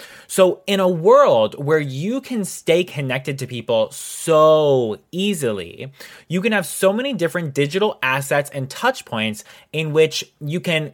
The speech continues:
keep in touch with your client, still serve them when they're at home and they don't have physical access to you, right?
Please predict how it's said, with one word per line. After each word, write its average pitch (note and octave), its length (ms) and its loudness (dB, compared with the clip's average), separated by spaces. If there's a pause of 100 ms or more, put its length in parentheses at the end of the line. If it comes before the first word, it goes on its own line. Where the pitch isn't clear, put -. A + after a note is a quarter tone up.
(100)
keep F#3+ 260 -6
in F#3 80 0
touch G#3+ 260 -4
with G#3 140 -6
your B2 100 -2
client, F#2+ 540 -6
still F#3 540 2
serve A3+ 420 -2
them A#2+ 280 0
when C#3 340 0
they're C#3 360 4
at C#3 200 -2
home D3+ 400 0
and D#3+ 180 -2
they C#3 140 2
don't C3+ 240 2
have B2+ 240 -2
physical A2 440 -2
access C3+ 580 -4
to G#2+ 100 -10
you, F#2 320 -12
right? A#2+ 360 0